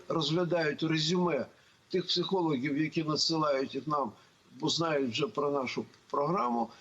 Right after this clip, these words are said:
І вони відбирають серед них тих, хто, на їх погляд, при на-,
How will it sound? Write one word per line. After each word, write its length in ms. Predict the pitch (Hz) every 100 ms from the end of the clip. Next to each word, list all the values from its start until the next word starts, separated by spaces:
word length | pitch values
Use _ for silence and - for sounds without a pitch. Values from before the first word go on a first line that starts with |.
| - -
І 80 | 175
вони 260 | 175 202 220
відбирають 520 | 190 160 180 170 160
серед 260 | 165 165
них 220 | 175 240 -
тих, 220 | 233 233
хто, 180 | - 170
на 120 | 180
їх 180 | 170 -
погляд, 460 | 156 139 151 202 - - -
при 160 | 175 180
на-, 200 | 190